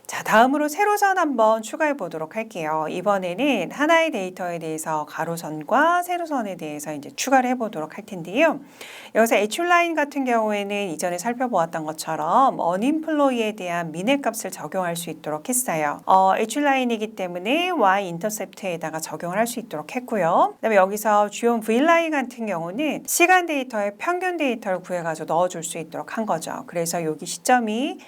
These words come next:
세로선의 시점은 전체 데이터를 관측한 시기에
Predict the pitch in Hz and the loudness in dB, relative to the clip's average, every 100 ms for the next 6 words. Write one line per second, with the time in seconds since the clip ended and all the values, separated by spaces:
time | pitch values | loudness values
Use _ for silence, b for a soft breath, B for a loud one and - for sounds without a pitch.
0 | B B - 320 320 302 262 247 - - | B B 2 2 4 0 0 -2 -6 -2
1 | 208 208 285 349 359 - B B - 196 | 0 0 0 0 -2 -8 B B -2 0
2 | 208 226 196 208 214 202 196 190 170 170 | 2 2 0 -2 -2 -2 -2 -6 -8 -8
3 | - 202 202 277 269 254 269 277 | -8 -8 -4 -2 2 4 4 2